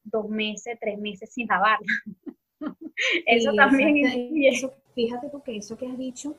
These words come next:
Speaker 2: también tiene que ver con el cuidado de la piel. ¿Por qué? Si tú eres cliente y estás buscando un servicio de maquillaje, lo primero que tienes que identificar es si tu maquillador tiene los correctos procedimientos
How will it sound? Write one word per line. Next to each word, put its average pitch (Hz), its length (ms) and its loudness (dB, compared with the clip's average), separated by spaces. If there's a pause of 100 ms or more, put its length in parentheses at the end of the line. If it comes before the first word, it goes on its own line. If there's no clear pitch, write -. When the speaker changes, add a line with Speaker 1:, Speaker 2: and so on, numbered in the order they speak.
(180)
Speaker 2:
también 190 440 -10
tiene 233 220 -6
que 240 120 -10
ver 190 180 -12
con 233 140 -10
el 226 80 -10
cuidado 180 380 -14
de 208 100 -8
la 170 180 -14
piel. 233 240 -4 (560)
¿Por 175 280 -14
qué? 175 320 -12
Si 190 180 -8
tú 180 140 -6
eres 226 260 -6
cliente 254 640 -2
y 190 40 -6
estás 190 280 -14
buscando 202 500 -8
un 180 100 -12
servicio 233 520 -8
de 240 120 -8
maquillaje, 208 880 -6 (240)
lo 208 300 -6
primero 208 520 -6
que 247 100 -12
tienes 220 360 -6
que 247 100 -8
identificar 202 960 -10 (220)
es 190 180 -14 (180)
si 196 200 -12
tu 202 160 -10
maquillador 208 920 -8 (920)
tiene 196 680 -4
los 254 200 -4 (180)
correctos 180 840 -12
procedimientos 220 1160 -8